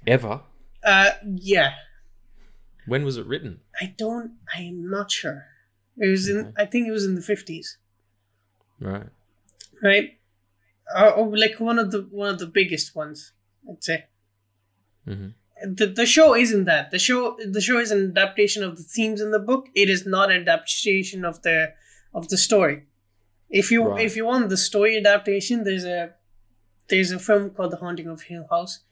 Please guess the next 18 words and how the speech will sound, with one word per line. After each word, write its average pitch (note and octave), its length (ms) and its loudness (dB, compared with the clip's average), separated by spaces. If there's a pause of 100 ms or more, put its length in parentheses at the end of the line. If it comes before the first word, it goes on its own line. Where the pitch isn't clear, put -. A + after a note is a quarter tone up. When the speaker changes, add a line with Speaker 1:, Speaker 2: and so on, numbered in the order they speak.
(840)
Speaker 2:
I - 40 -20 (120)
think A#3 280 -4
from G3+ 460 -4
this, - 320 -14 (480)
like, F#3+ 280 -2 (1800)
it, A3 200 -4
it's, A#3+ 200 2
it's B3 300 0
like A#3+ 160 0
a G#3 60 0
black G3 420 0
and, F#3 160 -14
it's G3 140 -14
a G3 40 -10
black G3+ 240 4
and F#3 80 -4
white D#3 140 -4
film. C#3+ 220 -14